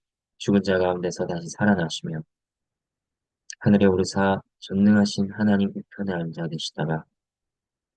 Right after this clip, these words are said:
저리로서 산 자와 죽은 자를 심판하러 오시리라.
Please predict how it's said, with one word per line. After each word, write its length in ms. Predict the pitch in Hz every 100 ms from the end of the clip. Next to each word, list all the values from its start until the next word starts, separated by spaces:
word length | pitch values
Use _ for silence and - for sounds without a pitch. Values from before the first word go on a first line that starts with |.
| _ _ _
저리로서 600 | - 87 90 82 - 87
산 360 | 82 - 98 95
자와 480 | 95 92 90 90 87
죽은 280 | - 95 87
자를 360 | 87 85 170 - _ _ _
심판하러 680 | - 107 101 - 98 87 95
오시리라. 540 | 85 - - 78 76